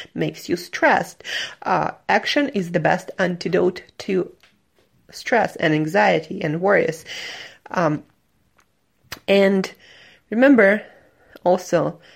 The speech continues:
that it's not the end of the world, whatever it is you're going through, and some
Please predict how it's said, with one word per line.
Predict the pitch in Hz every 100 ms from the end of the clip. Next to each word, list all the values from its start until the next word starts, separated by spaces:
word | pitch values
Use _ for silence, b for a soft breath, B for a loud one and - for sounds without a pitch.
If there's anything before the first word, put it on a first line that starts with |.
| b
that | - 147 -
it's | 165 -
not | 190 214 208
the | 202
end | 202 202 - - -
of | 180
the | 202
world, | 180 175 175 175 -
whatever | 165 170
it | 175 175
is | 180 175
you're | 180 180
going | 165 156 151 160 - -
through, | 165 156 151 151 B B B _
and | 156 156 147 147 B B
some | - - 147 143 143